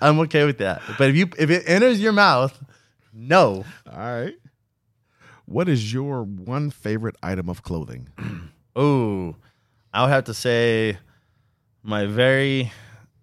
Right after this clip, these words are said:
Speaker 1: the, the very first feature shirt that we ever made. Um, that is my favorite piece of clothing, and I still have it hanging in my closet.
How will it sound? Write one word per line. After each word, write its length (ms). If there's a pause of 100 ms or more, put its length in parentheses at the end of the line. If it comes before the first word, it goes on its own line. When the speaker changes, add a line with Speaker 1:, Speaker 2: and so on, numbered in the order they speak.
(760)
Speaker 1:
the, 340
the 100
very 200
first 340
feature 320
shirt 380 (120)
that 100
we 120
ever 160
made. 320 (540)
Um, 680 (1000)
that 180
is 80
my 140
favorite 240
piece 180
of 60
clothing, 340
and 80
I 60
still 180
have 160
it 40
hanging 180
in 80
my 80
closet. 320